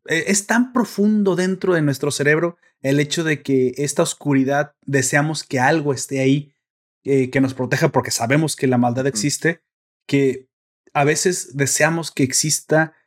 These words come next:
Speaker 1: alguna clase de fuerza que no esté en la luz, ¿no? Aquella que se pase, ¿sabes? Los, los trámites. Eh, Batman es un claro ejemplo, aunque curiosamente Batman comenzó siendo un, un, este,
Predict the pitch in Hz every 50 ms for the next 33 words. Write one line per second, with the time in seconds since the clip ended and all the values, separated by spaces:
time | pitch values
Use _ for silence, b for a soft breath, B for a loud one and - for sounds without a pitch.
0 | b b b 135 131 131 143 151 151 147 - 151 143 - 156 143 127 127 - 139
1 | 135 135 - 151 139 - - 139 139 139 147 160 180 196 202 202 - - 196 196
2 | 196 190 180 156 147 135 120 - - - - 131 135 160 202 - B B B B
3 | B B 175 - - 170 180 196 202 202 202 - 175 165 147 135 127 - 143 135
4 | - 156 151 - - 180 170 156 - 175 175 190 202 196 - _ _ _ _ _
5 | _ _ - 139 135 131 127 127 123 - - - - - - _ _ _ - 139
6 | 135 - - - 160 160 170 165 147 - - 131 120 117 - - 139 131 120 -
7 | 135 123 139 147 147 147 147 139 139 139 135 131 - - 120 131 131 127 127 127
8 | 123 - 139 127 131 123 - 131 127 135 156 147 135 127 139 123 - - 156 156
9 | 156 - - 160 156 151 156 - - 165 156 B B B B B 123 135 139 143
10 | 156 151 147 - 139 123 120 120 123 - 143 139 - - 147 139 139 143 143 139
11 | 143 147 147 135 139 B B B B B B B B - 135 139 143 143 143 139
12 | 135 - - - - _ _ _ - 147 147 143 135 131 127 123 120 117 117 107
13 | 98 104